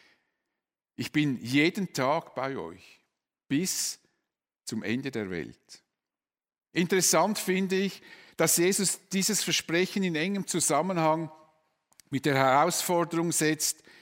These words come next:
die mit der Ausbreitung des Evangeliums verbunden ist. Das klingt für mich, wie er sagen würde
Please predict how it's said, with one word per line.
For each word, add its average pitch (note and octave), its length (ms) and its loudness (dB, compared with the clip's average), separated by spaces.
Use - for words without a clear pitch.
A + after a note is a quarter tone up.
die D#3 80 0
mit D3+ 180 2
der A#2+ 220 2
Ausbreitung C#3+ 560 0
des B2 160 -2
Evangeliums A#2 680 -2
verbunden A2 640 -6
ist. - 580 -6
Das - 160 -2
klingt G3+ 260 2
für G3+ 120 0
mich, F#3 440 0
wie E3 220 0
er F#3 80 4
sagen F3 520 2
würde D#3 480 2